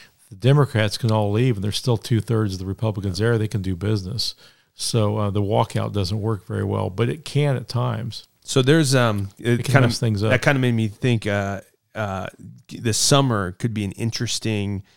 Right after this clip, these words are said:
Speaker 2: uh, it could be an interesting legislative time, because if Roe is overturned or it's thrown back to the
Speaker 1: Mm-hmm.
Speaker 2: states, um, th-, we are a part-time legislature, like you were saying earlier,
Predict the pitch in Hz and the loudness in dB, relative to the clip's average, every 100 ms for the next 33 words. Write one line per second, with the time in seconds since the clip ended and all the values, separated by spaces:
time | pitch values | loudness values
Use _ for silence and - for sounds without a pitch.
0 | _ _ _ 101 98 95 - - _ 117 | _ _ _ -6 -4 -4 -8 -14 _ -6
1 | 120 110 104 127 120 127 - 120 107 104 | -2 -2 0 -4 -2 -4 -2 0 0 -2
2 | 98 - 107 110 110 107 - 110 104 98 | -6 -8 -4 -2 0 -2 -2 -2 -2 -4
3 | - 131 127 117 107 98 110 101 101 - | -4 -2 0 0 -4 -4 -4 -4 -6 -10
4 | 101 113 127 127 117 107 101 107 90 113 | -4 0 4 4 2 0 -4 -6 -8 -4
5 | 101 107 110 - 104 101 - 113 104 101 | -2 -2 -4 -2 -2 -2 -6 -6 -4 -4
6 | 101 113 95 101 98 117 107 98 - - | -6 -4 0 0 0 0 -2 -2 -8 -12
7 | - - _ _ _ 104 101 98 95 - | -14 -20 _ _ _ -4 -2 -2 -6 -10
8 | 101 - 107 110 131 135 117 107 98 - | -16 -16 -16 -2 2 4 4 4 4 4
9 | 123 123 107 110 123 117 104 95 107 104 | 4 -4 0 0 0 -2 -2 -2 -4 -4
10 | 104 107 101 107 101 104 110 107 98 98 | -4 -6 -2 -2 -2 -2 0 0 -2 -4